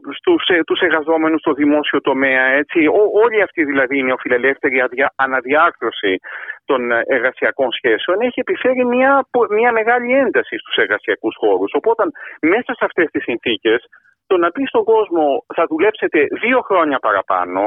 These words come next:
ε, ε, στα εξήντα τέσσερα, το οποίο πλήττει πρώτα και κύρια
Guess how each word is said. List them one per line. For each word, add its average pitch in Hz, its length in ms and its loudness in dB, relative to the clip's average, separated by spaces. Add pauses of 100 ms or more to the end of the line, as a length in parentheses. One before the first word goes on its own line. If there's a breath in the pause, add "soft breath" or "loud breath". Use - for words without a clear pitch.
(160)
ε, 117 200 0
ε, 110 400 0 (460)
στα - 120 -2
εξήντα 127 280 -2
τέσσερα, 110 440 0 (100)
το - 60 -2
οποίο 220 240 0
πλήττει 220 360 -2
πρώτα 254 360 2
και - 140 -6
κύρια 113 540 2